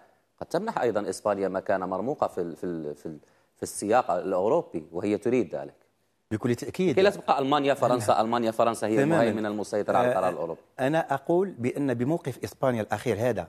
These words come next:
Speaker 2: أنا أعتبره كان ذكية جدا. لما التقطت الرسائل، آه، وخاصة الخطاب السامي لجلالة الملك والنقاط التي جاءت فيها. الجانب الثاني، آه، ال-، الأزمة ال-، ال-،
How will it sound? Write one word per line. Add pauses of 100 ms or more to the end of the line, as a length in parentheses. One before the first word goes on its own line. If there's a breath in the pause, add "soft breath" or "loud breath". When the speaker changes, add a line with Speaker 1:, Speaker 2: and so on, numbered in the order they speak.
(100)
Speaker 2:
أنا
أعتبره
كان
ذكية
جدا. (640)
لما
التقطت
الرسائل،
آه،
وخاصة (280 soft breath)
الخطاب
السامي
لجلالة (100)
الملك
والنقاط
التي
جاءت
فيها. (300 soft breath)
الجانب
الثاني، (480 soft breath)
آه،
ال-،
الأزمة
ال-،
ال-،